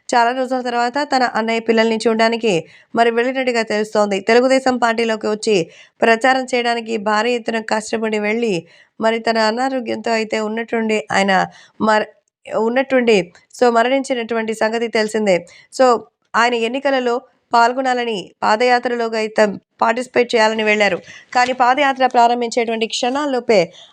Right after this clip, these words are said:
ఆయన హార్ట్ అటాక్‌కి గురవ్వడం, అది మ్యాసివ్‌గా ఉండడం, నెల రోజుల పాటు ప్రాణాల కోసం హాస్పిటల్లో పోరాడి చివరికి మల్టిపుల్ ఆర్గాన్ ఫెయిల్యూర్‌తో తారక రత్న మరణించారు.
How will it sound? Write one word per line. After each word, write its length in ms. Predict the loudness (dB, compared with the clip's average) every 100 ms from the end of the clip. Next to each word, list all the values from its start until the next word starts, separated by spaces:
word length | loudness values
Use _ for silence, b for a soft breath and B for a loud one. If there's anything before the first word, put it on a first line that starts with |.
| -2
ఆయన 240 | 2 4 2
హార్ట్ 260 | 2 0
అటాక్‌కి 300 | 0 -2 -2 -4
గురవ్వడం, 420 | -2 -2 -4 -6 -10 _ -6
అది 200 | -4 -2
మ్యాసివ్‌గా 560 | -2 -2 -4 -10 -6
ఉండడం, 320 | -6 -6 -6 -6 -10 B -6
నెల 200 | 0 2 2
రోజుల 320 | 0 -2 -2
పాటు 260 | 0 -2
ప్రాణాల 420 | -2 0 0 0 -2
కోసం 260 | -2 0 2
హాస్పిటల్లో 520 | 2 0 0 2 2
పోరాడి 420 | 4 2 2 0
చివరికి 420 | -2 -2 -2 0
మల్టిపుల్ 480 | 0 0 0 -6 -4
ఆర్గాన్ 340 | -4 -4 -8 -6
ఫెయిల్యూర్‌తో 580 | -4 -2 -2 0 0 0 B B B B
తారక 320 | -2 0 0 -4
రత్న 200 | -2 0
మరణించారు. 600 | 2 2 -2 0 -2